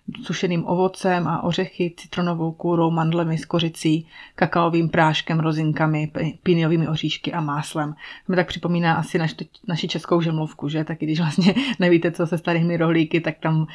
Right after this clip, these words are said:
tak je namočíte do vajíčka, do mléka, doplníte jablky nebo ořechy, čím chcete v podstatě a dáte zapéct. Takže je zajímavé, že i něco takového mají i v Ticinu.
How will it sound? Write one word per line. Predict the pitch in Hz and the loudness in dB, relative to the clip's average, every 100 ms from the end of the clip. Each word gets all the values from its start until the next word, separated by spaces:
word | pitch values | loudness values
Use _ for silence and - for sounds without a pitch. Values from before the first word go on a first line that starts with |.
| - | -10
tak | 175 165 | -2 2
je | |
namočíte | 170 175 175 - 165 165 160 | 4 2 0 -2 0 0 0
do | 160 | 2
vajíčka, | 160 160 - 160 | 2 0 0 0
do | 156 | 2
mléka, | 160 156 151 151 151 | 2 2 0 0 0
doplníte | 156 - 156 151 151 151 151 | -2 -4 -4 -4 -2 -2 -2
jablky | 151 160 165 160 160 156 156 | -2 -2 -2 -2 0 0 -2
nebo | 151 147 131 | -4 -4 -2
ořechy, | 160 165 - 151 | 0 0 0 -4
čím | - 165 | -2 -4
chcete | - 165 170 | -4 -4 -4
v | |
podstatě | - 160 160 156 147 | -4 0 0 0 -2
a | 151 | -2
dáte | 151 151 165 | -4 -2 -2
zapéct. | 156 - 151 - - - - - | -4 -4 -8 -8 -14 -14 -10 -4
Takže | 160 175 151 - _ - | 0 2 2 -2 _ -14
je | - 185 | -4 2
zajímavé, | 185 180 170 175 | 4 4 4 2
že | 165 | 2
i | 175 - | -2 -4
něco | 175 160 | -6 -4
takového | 156 165 156 165 | -2 2 4 4
mají | 160 160 | 4 2
i | - 160 | 0 -4
v | - | -4
Ticinu. | - - 143 139 | -10 -2 -2 -2